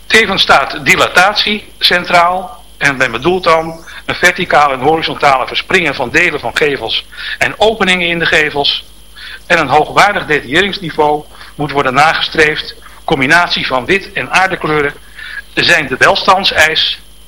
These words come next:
Bonte of sterk contrasterende kleuren zijn niet wenselijk. Dat staat, zeg maar, ten opzichte van het, van het hele plan opgemerkt. En dan heeft men ook nog een aantal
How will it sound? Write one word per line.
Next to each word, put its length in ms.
Bonte 420
of 120
sterk 340
contrasterende 800
kleuren 420
zijn 300
niet 160
wenselijk. 520
Dat 140
staat, 300
zeg 160
maar, 260
ten 100
opzichte 340
van 140
het, 180
van 120
het 100
hele 220
plan 260
opgemerkt. 580
En 160
dan 280
heeft 380
men 120
ook 160
nog 340
een 120
aantal 480